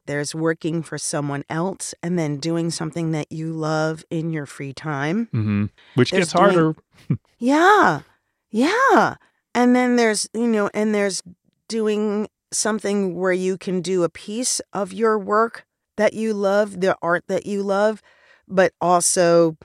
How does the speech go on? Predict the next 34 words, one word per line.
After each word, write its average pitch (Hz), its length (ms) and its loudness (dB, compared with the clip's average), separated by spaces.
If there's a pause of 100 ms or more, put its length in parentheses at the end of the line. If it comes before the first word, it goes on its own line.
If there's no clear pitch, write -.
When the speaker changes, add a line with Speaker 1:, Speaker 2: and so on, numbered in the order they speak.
(380)
Speaker 1:
you're 180 160 0
working 170 320 0
for 180 140 -4
someone 180 400 0
else, 180 280 -2
but 180 200 0
it's, - 320 -2
but 165 180 -2
it's 165 180 -6
more 175 260 0
embedded. 170 600 0
Like, 165 420 -2 (680)
like 180 200 0
if 180 140 -6
you 180 140 2
were 175 160 2
to 180 160 -4
work, 160 380 0 (240)
in 202 160 0
my 196 180 4
case, 170 380 -2
it - 40 -4
would 147 140 -4
be 165 160 0
working 170 400 -2
for 147 280 -4
a 151 40 -2
theater 196 340 0
company 156 480 -2
or 151 140 -2
a 165 60 -2
film 196 340 -2
company 170 560 0
Speaker 2:
Mm-hmm. 107 160 0